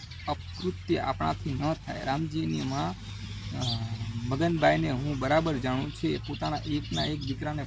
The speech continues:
પોતાની, પોતાનાથી છૂટો કરે નહીં. અજમલજી કહે, "એ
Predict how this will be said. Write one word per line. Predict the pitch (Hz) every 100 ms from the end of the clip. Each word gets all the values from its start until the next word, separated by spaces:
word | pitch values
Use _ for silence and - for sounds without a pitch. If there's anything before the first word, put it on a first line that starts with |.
| -
પોતાની, | 135 - 147 156 180 - - -
પોતાનાથી | 147 143 156 - 202
છૂટો | - 135 127
કરે | 147 131 131 208 - - - -
નહીં. | 139 127 143 117 -
અજમલજી | 135 185 226 196
કહે, | 190 180
"એ | 151 165 180